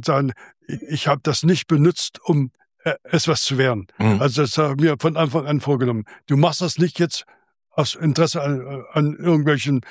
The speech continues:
Speaker 2: An
Speaker 1: persönlichen
Speaker 2: Posten, ja.
Speaker 1: Erfolgen.
Speaker 2: Mhm.
Speaker 1: Nee. Und, äh, wie gesagt, dass ich dann noch das Verdienstabzeichen gekriegt habe, das Bundesverdienstkreuz. Also da haben mir einige nicht gratuliert.
Speaker 2: Okay.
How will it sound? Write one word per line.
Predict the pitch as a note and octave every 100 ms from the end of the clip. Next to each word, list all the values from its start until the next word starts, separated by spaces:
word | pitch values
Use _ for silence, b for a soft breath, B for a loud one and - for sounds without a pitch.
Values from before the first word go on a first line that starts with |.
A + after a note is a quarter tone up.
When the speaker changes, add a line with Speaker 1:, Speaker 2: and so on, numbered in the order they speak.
| B
Speaker 2:
An | G#2
Speaker 1:
persönlichen | C3+ C3+ D#3+ D3 A#2+
Speaker 2:
Posten, | G#2
ja. | G#2+
Speaker 1:
Erfolgen. | A#2+ C#3 A#2 A2+ - _
Speaker 2:
Mhm. | B2+ A2+ F#2+ _ -
Speaker 1:
Nee. | B2+ G2 - _ _ - B -
Und, | C3+ A#2+
äh, | C3+ B2+
wie | C3
gesagt, | C#3 D3+ D3
dass | C3+ C#3+
ich | B2+ -
dann | D3 C3+ - B2+
noch | C3 C#3 A#2+
das | - B2 G#2+ - - -
Verdienstabzeichen | - B2 F#3 E3+ D3 - - - _ _ _ _ _ B2 - D#3 C3 C#3
gekriegt | C3+ D#3+ -
habe, | D3+ C#3+
das | A#2+
Bundesverdienstkreuz. | - D#3+ C#3+ C3+ A#2+ E3 - B2+ D3 D3+ - - _ _ _ _ _ _
Also | - C3+ C3+ B2 G2+ _ _ _ _ _ _ _
da | A#2+
haben | A2+ C3+ C#3
mir | C3 - D3+
einige | D3+ D#3+ D#3 C#3+ A2+ - _ _ _ -
nicht | D#3 C#3 -
gratuliert. | - G#2 - G#2 G2+ - _ _ _ _ _ _ _ _ _
Speaker 2:
Okay. | - - - A#2